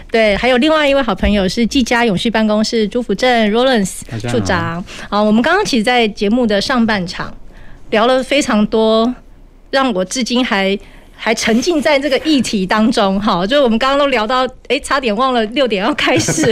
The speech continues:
Speaker 1: 了。<laughs> 好，因为刚刚一直在聊，大家可能会听到在推动永续的，永续的，呃，一些做法，在企业内部，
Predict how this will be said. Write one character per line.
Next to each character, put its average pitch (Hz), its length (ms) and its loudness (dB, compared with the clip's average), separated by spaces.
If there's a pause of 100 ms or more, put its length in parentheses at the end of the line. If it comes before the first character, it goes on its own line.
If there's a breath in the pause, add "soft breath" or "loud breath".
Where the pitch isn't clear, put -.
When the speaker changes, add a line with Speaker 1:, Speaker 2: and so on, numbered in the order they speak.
Speaker 1:
了。 359 160 2 (340)
<laughs> 494 380 -4
好， 262 160 0
因 339 60 2
为 370 80 0
刚 339 140 0
刚 359 60 0
一 330 60 -2
直 269 120 -4
在 269 120 2
聊， 190 260 -2 (360 loud breath)
大 339 100 0
家 339 80 2
可 269 140 -2
能 214 160 2
会 302 120 2
听 277 220 0
到 277 200 0
在 262 180 0
推 247 180 -2
动 233 220 2
永 180 180 0
续 233 160 -4
的， 180 160 0 (200)
永 180 180 0
续 262 180 -2
的， 185 340 2
呃， 151 180 -2
一 208 60 0
些 226 180 0
做 226 260 0
法， - 220 -6
在 233 120 0
企 240 300 0
业 226 120 2
内 220 220 2
部， 190 300 -2